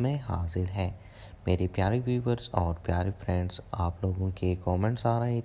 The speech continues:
थे कि हमें ब्लैक कलर की नेक डिज़ाइंस और ट्राउज़र डिज़ाइंस दिखाएं, तो आज मैं स्पेशली आप लोगों के लिए, प्यारे व्यूअर्स के लिए, आ, ट्राउज़र डिज़ाइंस के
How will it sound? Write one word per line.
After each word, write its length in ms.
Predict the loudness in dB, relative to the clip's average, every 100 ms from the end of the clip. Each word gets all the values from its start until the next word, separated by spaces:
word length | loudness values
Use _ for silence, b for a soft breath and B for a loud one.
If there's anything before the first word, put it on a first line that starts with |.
| -2
थे 120 | -4 -4 B B B 0
कि 80 | 2
हमें 440 | 4 4 2 0
ब्लैक 340 | 0 2 0 0
कलर 280 | 0 0 0
की 180 | -2 -2 0
नेक 320 | 0 0 0 -2
डिज़ाइंस 440 | -4 -2 -2 -2 0
और 340 | 2 4 2 -2
ट्राउज़र 320 | 0 2 2
डिज़ाइंस 440 | 0 0 2 2 2
दिखाएं, 500 | 0 0 0 0 -2 -6 B B B B -2
तो 80 |
आज 300 | 2 2 2 2
मैं 200 | 2 0
स्पेशली 600 | 0 0 0 0 0 0 0
आप 280 | -2 0
लोगों 260 | 2 2 0
के 160 | 0 0
लिए, 340 | 0 0 0 -4 -4
प्यारे 300 | -2 0 0
व्यूअर्स 460 | 0 2 2 0 -2
के 160 | 0
लिए, 280 | 2 0 -2 -6 B B B B B 0
आ, 180 | 2 2
ट्राउज़र 440 | 2 2 4 4
डिज़ाइंस 480 | 2 0 2 2 0
के 200 | 0 0